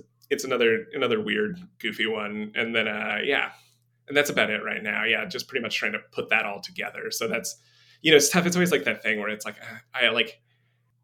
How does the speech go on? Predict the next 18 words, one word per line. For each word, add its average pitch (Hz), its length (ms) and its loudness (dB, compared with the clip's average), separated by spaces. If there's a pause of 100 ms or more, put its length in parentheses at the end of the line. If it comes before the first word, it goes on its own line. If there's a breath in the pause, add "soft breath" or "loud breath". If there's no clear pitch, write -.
I, 131 160 6
I 139 80 6
just 165 180 -2
recently 143 320 0
read 107 180 4
a 104 120 2
book 104 280 -4
in 113 200 -8
which - 260 -6
the 113 100 -4
main 110 220 -4
character 107 380 -4
was 107 180 -4
a 104 80 -8
writer, 107 420 -2
and, 113 200 -8 (400)
like, 117 320 -6
and 131 120 -8